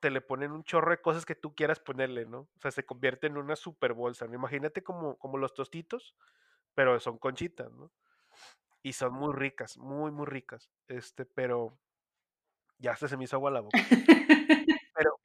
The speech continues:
Speaker 1: pero fíjate que en Ciudad de México no venden, o sea, esa papita, ese, esa botana no la, no la venden. Sería un hitazo si la,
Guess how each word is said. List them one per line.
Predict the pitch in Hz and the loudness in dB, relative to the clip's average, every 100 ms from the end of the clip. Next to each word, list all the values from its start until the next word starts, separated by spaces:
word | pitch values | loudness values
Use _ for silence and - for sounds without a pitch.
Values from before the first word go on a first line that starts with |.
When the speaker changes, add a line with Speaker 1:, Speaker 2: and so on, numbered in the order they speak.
| _ | _
Speaker 1:
pero | 165 151 | 2 2
fíjate | 135 147 151 185 | 2 0 0 -4
que | 165 | -6
en | 160 | 0
Ciudad | 151 139 | 2 4
de | |
México | 147 156 170 160 | 2 -2 -4 -6
no | 143 143 | -6 -4
venden, | 151 151 135 131 | -4 -6 -12 -12
o | 127 | -4
sea, | 143 | -4
esa | 135 156 | -4 0
papita, | - - 151 - | 0 0 -10 -10
ese, | 147 147 - 147 | -8 -8 -6 -8
esa | 147 135 151 | -8 -8 -8
botana | 147 147 - 135 139 | -6 -4 0 -2 -2
no | 143 139 | -6 -6
la, | 139 131 131 | -6 -8 -12
no | 131 | -12
la | 131 127 123 | -10 -12 -12
venden. | 127 127 127 _ _ _ _ _ - - - _ | -16 -16 -20 _ _ _ _ _ -20 -20 -20 _
Sería | 147 139 | 4 4
un | 135 | 0
hitazo | 170 - 151 - 160 | -10 4 4 4 -8
si | 151 - | -8 -10
la, | 135 120 113 - 139 | -8 -6 -8 -10 -20